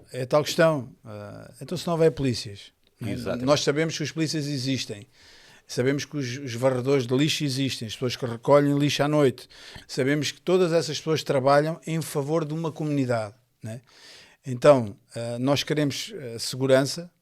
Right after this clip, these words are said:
Speaker 1: daí eu estar aqui a, a valorizar o
Speaker 2: Porque é que
Speaker 1: papel.
Speaker 2: não há de estar os nossos?
Speaker 1: Porque é que não hão de estar os nossos? E deveriam estar os nossos, não é? Eh,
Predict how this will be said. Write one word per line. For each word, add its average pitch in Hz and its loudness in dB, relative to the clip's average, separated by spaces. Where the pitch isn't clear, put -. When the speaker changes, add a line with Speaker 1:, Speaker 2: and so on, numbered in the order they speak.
Speaker 1:
daí 127 -2
eu 131 0
estar 127 2
aqui 127 -2
a, 123 -6
a - -6
valorizar 123 2
o - -4
Speaker 2:
Porque 113 -8
é - -6
que 98 -2
Speaker 1:
papel. 127 6
Speaker 2:
não 95 4
há 107 2
de 113 -6
estar 107 -2
os 98 -6
nossos? 80 -10
Speaker 1:
Porque 127 -2
é - 2
que 131 -6
não 135 0
hão 135 0
de 131 -4
estar 131 2
os 120 -2
nossos? 120 -4
E 127 -6
deveriam 135 0
estar 120 0
os 107 -10
nossos, 107 -10
não 98 -18
é? - -20
Eh, 117 -2